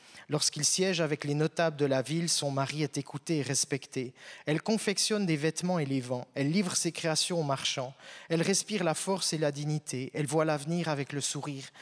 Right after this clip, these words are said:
Elle parle avec sagesse. Elle donne ses conseils avec bonté. Elle veille sur sa famille. Elle ne reste pas les bras croisés. Elle est aimée et respectée par ses enfants et par son mari qui la complimente ainsi.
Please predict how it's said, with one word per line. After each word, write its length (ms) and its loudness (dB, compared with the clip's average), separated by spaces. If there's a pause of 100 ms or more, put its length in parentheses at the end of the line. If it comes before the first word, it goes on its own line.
(220)
Elle 140 2
parle 240 2
avec 220 2
sagesse. 560 0
Elle 120 -4
donne 180 4
ses 160 -2
conseils 400 -2
avec 240 0
bonté. 500 -2
Elle 120 -4
veille 180 2
sur 200 -2
sa 160 0
famille. 460 -2 (300)
Elle 140 4
ne 80 4
reste 320 0
pas 180 4
les 100 4
bras 220 0
croisés. 540 -4 (320)
Elle 180 0
est 180 -2
aimée 420 4 (180)
et 60 -2
respectée 560 -2
par 200 -2
ses 220 -2
enfants 460 -2
et 100 -4
par 220 -2
son 180 -2
mari 320 -2
qui 140 -10
la 120 0
complimente 580 -4
ainsi. 420 -2